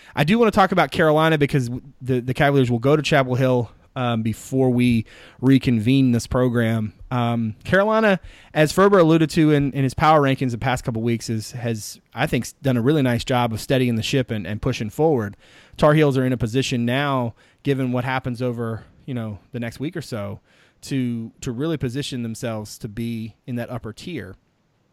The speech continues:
Dave, do you feel, I mean, I, it's kinda hard to talk about Monday without knowing what happened Saturday. So I, I, I, I do wanna have a discussion about it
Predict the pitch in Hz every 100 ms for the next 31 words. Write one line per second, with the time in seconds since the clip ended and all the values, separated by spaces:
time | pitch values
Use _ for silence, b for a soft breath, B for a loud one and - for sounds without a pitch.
0 | _ - - - - 135 151 156 131 143
1 | 165 208 - - 190 185 180 170 156 _
2 | _ b b b b b 165 160 151 147
3 | 185 196 196 - - - 311 - - 175
4 | 214 127 - 175 - 180 139 131 151 170
5 | 147 131 131 120 123 139 139 117 143 135
6 | 110 - 147 135 98 98 - 120 - 123
7 | 85 120 - 101 113 135 156 135 120 127
8 | 113 104 - 143 - 123 117 117 110